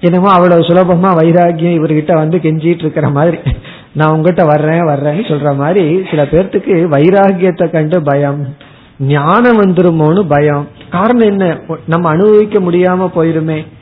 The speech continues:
எல்லாமே இல்லாம போயிருமே, ஒன்றுமே இல்லாம போயிருமே. அதனாலதான் மற்றவங்களும் பயந்து கொள்கிறார்கள்.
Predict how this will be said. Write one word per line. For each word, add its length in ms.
எல்லாமே 680
இல்லாம 520
போயிருமே, 560
ஒன்றுமே 520
இல்லாம 480
போயிருமே. 560
அதனாலதான் 500
மற்றவங்களும் 680
பயந்து 300
கொள்கிறார்கள். 680